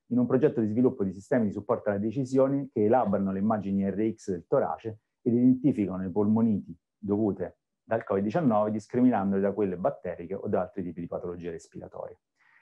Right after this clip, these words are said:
Allo stesso tempo stiamo lavorando a un altro progetto a carattere prognostico, in cui utilizzando dati clinici e utilizzando dati sempre estratti da immagini R X, si possono prevedere, si può prevedere il decorso della malattia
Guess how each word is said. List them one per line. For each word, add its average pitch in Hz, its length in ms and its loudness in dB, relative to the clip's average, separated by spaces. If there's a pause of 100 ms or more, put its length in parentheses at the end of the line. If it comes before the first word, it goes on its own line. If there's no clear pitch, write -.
Allo 101 200 -2
stesso 113 360 -4
tempo 185 260 2
stiamo 110 240 -2
lavorando 101 300 0
a - 20 -2
un 110 60 0
altro 113 200 -2
progetto 95 500 -2
a - 60 -8
carattere 98 380 -4
prognostico, 95 840 -6 (160)
in 117 100 0
cui 104 240 0
utilizzando 92 480 0
dati 104 200 0
clinici 95 440 -4
e 85 80 -10
utilizzando 90 640 -4
dati 98 420 -4 (600)
sempre 113 460 -4
estratti - 400 -4
da 90 120 -6
immagini 98 500 -4
R 151 380 -2
X, 190 320 -4 (320)
si - 160 -2
possono 113 400 0
prevedere, 120 540 4
si - 80 -16
può 107 100 -2
prevedere 123 380 2
il 98 100 0
decorso 113 400 0
della 101 160 0
malattia 95 580 -6